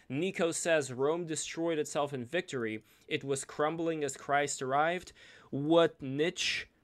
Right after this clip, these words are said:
liked was self-destroying." What arri-, what arrives now is not chaos, like Nietzsche said. It's Antichrist. It lives in his stories. Any thoughts, Uberboyo?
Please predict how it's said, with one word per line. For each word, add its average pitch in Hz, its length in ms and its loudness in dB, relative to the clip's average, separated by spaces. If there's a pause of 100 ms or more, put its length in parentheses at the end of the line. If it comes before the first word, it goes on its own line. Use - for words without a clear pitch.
(120)
liked 143 580 4 (260)
was 143 280 2
self-destroying." 147 1300 0 (320)
What 135 240 2
arri-, 139 480 6
what 156 340 2
arrives 147 520 6
now 143 420 2
is 123 180 -2
not 160 300 2
chaos, 131 560 0
like 127 260 -2
Nietzsche 147 300 -4
said. 131 460 0 (240)
It's 147 280 0
Antichrist. 135 880 0 (220)
It 139 220 2
lives 143 460 4
in 139 200 -4
his 143 220 0
stories. 127 640 2 (200)
Any 156 200 2
thoughts, 147 280 2
Uberboyo? 127 500 -2